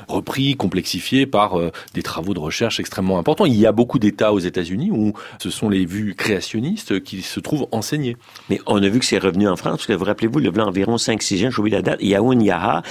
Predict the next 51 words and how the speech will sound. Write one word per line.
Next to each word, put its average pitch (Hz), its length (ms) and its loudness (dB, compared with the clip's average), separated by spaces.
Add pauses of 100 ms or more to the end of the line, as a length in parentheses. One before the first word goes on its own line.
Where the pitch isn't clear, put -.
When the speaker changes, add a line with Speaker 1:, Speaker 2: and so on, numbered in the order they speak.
(160)
Speaker 2:
qui - 80 -2
avait 90 140 2
distribué 101 520 2
en - 120 0
France, 117 500 0
dans 85 160 -2
toutes - 260 -4
les 101 220 2
écoles, 104 260 0
des 82 120 -2
grands 123 360 0
livres 110 380 2
de 82 120 -2
qualité 90 440 -4
extraordinaire, 104 720 -2 (200)
voulant 110 260 0
démontrer, 87 440 0
au 117 60 2
fond, 117 180 -2
qu'il - 140 -4
n'y 85 60 -4
avait 78 80 -4
pas 123 100 0
d'évolution. 90 680 0 (200)
Ça 76 140 -2
a 69 40 -6
fait 87 140 -6
scandale. 101 640 -2 (320)
Et 113 80 2
la 113 120 4
différence 135 440 0
qui - 60 0
est - 40 -6
très 107 180 -2
importante, 151 380 -2
c'est - 100 -2
qu'en 107 140 -2
France, 151 260 -2
comme 95 200 0
au 85 40 -2
Québec 139 300 0
d'ailleurs, 139 300 0 (280)
l'État 160 500 2 (200)
contrôle 131 460 0
de 117 60 0
façon 131 340 -2 (280)
d'en 131 320 0
haut 151 280 2 (120)
les - 120 0
programmes 104 360 -2
scolaires. 87 360 -4